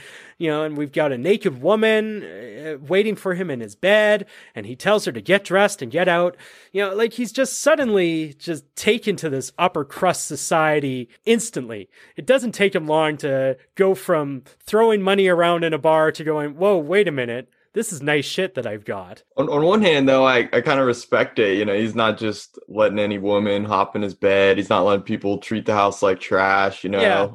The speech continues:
Speaker 2: Like, if somebody, I don't know, I feel like if a, a partier was put in that position, they would just wreck the place. But,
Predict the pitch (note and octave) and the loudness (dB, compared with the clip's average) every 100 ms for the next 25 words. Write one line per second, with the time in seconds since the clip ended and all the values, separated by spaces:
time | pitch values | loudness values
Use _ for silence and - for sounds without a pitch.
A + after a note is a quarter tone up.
0 | - G#2+ G#2 - _ _ - B2+ - D3+ | -4 -2 -2 -4 _ _ -4 -4 0 0
1 | D3 C#3 C3+ A#2+ - _ _ - A2+ G2 | 2 2 2 0 -4 _ _ -2 0 0
2 | F#2 F#2+ F#2+ _ - A2+ C#3 A#2+ A#2 - | -2 -4 -6 _ -6 0 2 2 0 0
3 | A2 G#2 D#2 F2+ - - A2+ A2 A2+ G#2+ | 2 2 0 -2 -6 -4 0 2 2 0
4 | G#2 - A#2 G#2 G2 - G#2+ A2 - G#2 | 0 -2 0 2 0 -2 -2 -2 0 0
5 | G2 F#2+ G#2 - _ F#2 G#2 G#2 - G2 | 0 0 -6 -10 _ -2 0 0 -2 -6
6 | - G2+ G2 G2+ - E2+ E2+ | 0 2 2 -2 -6 -2 -2